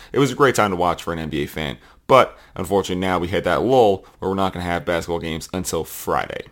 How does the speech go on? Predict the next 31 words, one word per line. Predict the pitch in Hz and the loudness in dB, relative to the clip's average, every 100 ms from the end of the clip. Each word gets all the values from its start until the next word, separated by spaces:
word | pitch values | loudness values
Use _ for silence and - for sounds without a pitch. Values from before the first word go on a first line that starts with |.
| _ - | _ -12
which | 82 - | -10 -2
means | 131 165 - - _ _ - | -2 -2 -4 -10 _ _ -4
the | 90 | -2
only | 92 | 0
time | 104 101 | 2 2
to | |
do | 92 143 | 2 0
it, | - - _ _ - | 0 -8 _ _ -6
we | 95 | -2
are | |
doing | 90 85 87 | 0 -2 0
mid-season | 101 135 165 - - - - 123 113 123 - | 4 4 4 -4 -4 -2 0 -2 -2 -4 -2
awards. | 110 87 78 53 50 - - - - | -2 0 -2 -2 -4 -8 -14 -18 -4
We | 98 | 0
did | 110 | 2
a | 107 | 2
quarter | - 117 117 | 4 2 2
season | 120 104 | 0 -2
review | 95 90 107 107 - - | -4 -2 -2 -2 -4 -14
a | - | -2
little | 98 | 2
while | 95 87 78 | 4 4 2
back, | 95 101 95 | 0 0 -2
so | 82 | -4
it's | - | -2
time | 95 92 | -2 -2
to | |
hit | 95 | -2
our | 87 | -2
halfway | 104 110 107 110 | 2 0 2 0
point, | 104 - 117 | 0 -2 -4